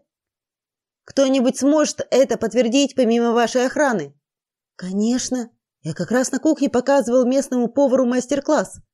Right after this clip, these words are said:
Да половина дворца собралась, чтобы посмотреть.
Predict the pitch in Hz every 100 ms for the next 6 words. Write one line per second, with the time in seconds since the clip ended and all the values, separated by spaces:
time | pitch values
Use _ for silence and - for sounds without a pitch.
0 | _ _ _ _ _ - 151 208 220 240
1 | 269 254 214 240 254 - 277 - 214 240
2 | 254 226 - 233 233 - 269 285 262 160